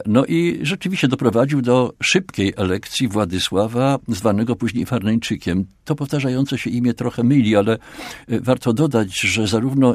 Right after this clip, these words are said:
imię Władysław, jak i Elżbieta, e, one się powtarzają. One się powtarzają w polityce Jagiellonów, ale mają nawiązywać do Piastów,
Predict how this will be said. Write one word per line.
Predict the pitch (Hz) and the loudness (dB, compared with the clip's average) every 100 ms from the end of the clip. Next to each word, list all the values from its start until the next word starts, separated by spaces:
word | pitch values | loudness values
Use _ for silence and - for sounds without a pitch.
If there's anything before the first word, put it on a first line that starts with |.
| - | 4
imię | 127 120 | 4 4
Władysław, | 104 107 107 127 156 - 98 80 - - - - - | 2 0 0 0 0 0 0 0 -4 -12 -14 -20 -12
jak | 107 98 98 - | -4 -2 -4 -6
i | - 104 107 110 117 - | -4 -2 0 2 2 2
Elżbieta, | 107 101 92 120 123 - 87 90 - - | -2 -2 0 0 0 -2 -4 -4 -12 -16
e, | 101 - | -14 0
one | 113 123 | 0 0
się | - 123 | -2 -4
powtarzają. | 113 - 127 101 120 123 85 | -6 -6 -4 -2 0 0 0
One | 90 104 | -2 -4
się | 113 | -6
powtarzają | 98 - 95 117 127 | -8 -4 -2 0 -2
w | 117 | -4
polityce | - 113 117 135 120 | -4 -4 -2 -2 -2
Jagiellonów, | 110 110 110 101 92 98 151 156 - - - | -4 -2 -2 0 0 -2 -2 -6 -14 -20 -2
ale | 117 127 127 | 2 2 0
mają | 92 101 131 147 | 0 0 2 2
nawiązywać | 135 120 113 101 120 123 110 | 2 2 2 0 0 0 -2
do | 101 117 127 - _ _ _ _ | 0 2 0 -4 _ _ _ _
Piastów, | - 147 135 - - 85 - | 0 2 2 -2 -6 -8 -12